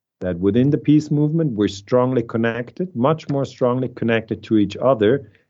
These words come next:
than to our nation state." Like, I can really criticize the Swiss government and say, "It's wrong that we take sides in the conflict, Ukraine and Russia. We should, we should be neutral." So I criticize my own government, and the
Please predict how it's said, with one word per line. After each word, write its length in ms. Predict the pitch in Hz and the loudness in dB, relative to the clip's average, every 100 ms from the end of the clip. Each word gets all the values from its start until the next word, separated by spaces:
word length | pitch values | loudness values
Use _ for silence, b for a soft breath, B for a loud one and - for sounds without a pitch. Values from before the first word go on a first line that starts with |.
| - | -2
than 280 | 107 139 | 0 2
to 100 | 123 | 2
our 220 | 123 110 110 | 2 2 2
nation 340 | 110 104 104 | -2 -4 -6
state." 420 | 95 - 107 - | -4 0 0 0
Like, 220 | 95 90 | -6 -4
I 100 | 107 | -2
can 200 | 123 104 | -2 -2
really 200 | 98 104 | -2 -2
criticize 640 | - - 113 92 98 85 - | -2 -4 -6 -6 -4 -4 -6
the 100 | 90 | -12
Swiss 340 | - 101 95 | -2 -2 -2
government 440 | 110 123 90 92 | 0 0 2 0
and 100 | 92 87 | 0 -2
say, 320 | 95 85 85 b b b b b _ _ | 0 0 -2 b b b b b _ _
"It's 140 | - | 0
wrong 300 | 101 120 101 | 2 4 2
that 180 | 90 - | 0 0
we 100 | 90 | -6
take 300 | - 90 - | -2 -2 -2
sides 440 | - 107 87 76 | 0 2 2 -2
in 120 | 87 | -6
the 80 | 82 | -6
conflict, 520 | 85 95 92 90 82 | -4 -2 0 -2 0
Ukraine 600 | 92 85 98 92 92 85 87 | -2 0 2 4 4 0 -4
and 260 | 87 85 | -4 0
Russia. 360 | 98 95 - 80 | 2 0 -2 -4
We 100 | 87 | -4
should, 400 | - - 87 - | -4 -6 -6 0
we 120 | 101 | 0
should 180 | 101 85 | 2 0
be 120 | 87 | 2
neutral." 560 | 87 98 98 - - - b b b _ | 4 2 0 -8 -12 -14 b b b _
So 180 | - 101 | 0 2
I 80 | |
criticize 560 | 95 131 127 - 98 90 | 2 0 0 0 0 0
my 100 | 95 | 0
own 180 | 92 92 | 0 0
government, 460 | 98 95 87 78 | 0 -2 -4 -6
and 100 | 80 | -6
the 140 | 92 | -4